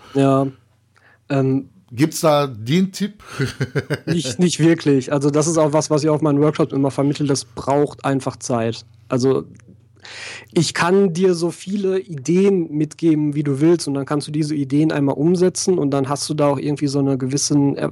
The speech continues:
Speaker 1: Erfahrungsschatz dir angesammelt, aber ob du das dann beim nächsten Mal so wieder abrufen kannst oder nicht, ist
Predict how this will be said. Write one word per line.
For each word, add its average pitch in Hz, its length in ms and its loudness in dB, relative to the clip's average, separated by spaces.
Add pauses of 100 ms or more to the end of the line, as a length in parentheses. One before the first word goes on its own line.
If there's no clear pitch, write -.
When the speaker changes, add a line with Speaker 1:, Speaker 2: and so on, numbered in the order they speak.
Speaker 1:
Erfahrungsschatz 143 920 -2
dir 131 160 0
angesammelt, 160 600 2
aber 139 340 0 (300)
ob 131 140 -4
du 165 80 2
das 151 180 2
dann 147 140 4
beim 135 140 2
nächsten 143 260 0
Mal 143 120 2
so 135 180 0
wieder 135 140 -2
abrufen - 340 -4
kannst 143 240 -2
oder 131 160 0
nicht, 139 340 0
ist - 260 -2